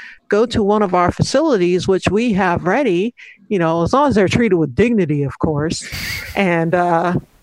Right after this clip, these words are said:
you know, they'll have to be quarantined there because they don't have their own bathroom. And I'm thinking, like, the s-, facilities that they're gonna take 'em to, they have their own private bathrooms, I'm sure. But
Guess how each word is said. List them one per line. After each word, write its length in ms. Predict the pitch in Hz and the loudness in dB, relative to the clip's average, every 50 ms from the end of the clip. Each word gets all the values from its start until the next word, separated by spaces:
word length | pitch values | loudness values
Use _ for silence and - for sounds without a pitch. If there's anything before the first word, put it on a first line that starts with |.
| _ _ _ | _ _ _
you 80 | - 208 | -2 -2
know, 200 | 190 175 165 165 | 0 0 0 -2
they'll 260 | 165 175 190 208 226 | 0 0 0 2 2
have 200 | 214 226 220 214 - | 2 2 0 0 0
to 80 | - | -2
be 140 | - 202 185 | -2 -2 -4
quarantined 680 | - - 226 226 220 202 190 - - 208 185 175 147 - | -2 -2 0 0 0 0 -2 -2 -2 -2 -2 -2 -2 -2
there 240 | 196 233 220 185 170 | -2 0 0 0 0
because 540 | 147 156 143 - 190 175 160 156 143 - - | -2 -4 -4 -4 -2 -2 -2 -2 -4 -4 -2
they 180 | 196 196 247 | -2 0 0
don't 180 | 269 214 - 185 | 0 -2 -2 0
have 200 | 185 170 160 147 | 0 -2 -2 -2
their 140 | - 160 165 | -2 -2 0
own 140 | 160 156 | -2 -2
bathroom. 580 | 139 - 175 165 180 196 185 - 175 151 - 208 - - - - - - - - - | -2 0 0 0 0 0 -2 -4 -6 -6 -8 -10 -14 -16 -18 -18 -18 -20 -20 -10 -6
And 80 | 208 214 | -2 -2
I'm 140 | 208 202 196 - _ | -2 -2 -4 -4 _
thinking, 300 | 277 330 349 311 220 180 | -4 -2 -2 -2 0 0
like, 240 | 165 - - - - - - _ _ _ _ _ _ | 0 -2 -4 -6 -10 -18 -20 _ _ _ _ _ _
the 160 | 170 143 175 | -4 -2 -2
s-, 200 | 175 - - - 156 | -2 -2 -6 -8 -8
facilities 920 | - - 180 165 - - 175 175 202 220 226 - 262 262 269 269 247 - | -4 -4 -4 -4 -2 -2 -2 0 0 0 -2 -2 -4 -2 -2 -2 -2 -4
that 100 | 240 220 | -4 -2
they're 160 | - 233 226 | -2 -2 -2
gonna 260 | 214 247 247 226 185 165 | -2 -2 -2 -2 -2 -2
take 260 | - 190 180 185 - | -2 -4 -4 -2 -2
'em 140 | 240 240 240 | -4 -4 -4
to, 240 | - 269 262 262 | -2 -2 -2 -2
they 240 | 233 214 190 190 208 | 0 0 0 0 0
have 280 | 208 208 190 185 175 170 | 2 2 0 0 0 0
their 200 | 175 170 170 175 | 0 0 0 0
own 220 | 175 175 165 165 | 0 -2 -2 -4
private 380 | - - 185 185 180 151 156 147 | -2 0 2 2 2 0 -2 0
bathrooms, 500 | - 175 175 160 - - 165 151 151 151 | 0 0 2 0 0 -2 -4 -6 -4 -4
I'm 140 | 160 160 151 | -4 -6 -4
sure. 240 | - - 220 196 170 | -2 -2 0 0 2
But 260 | 143 190 185 175 | 0 0 -2 -2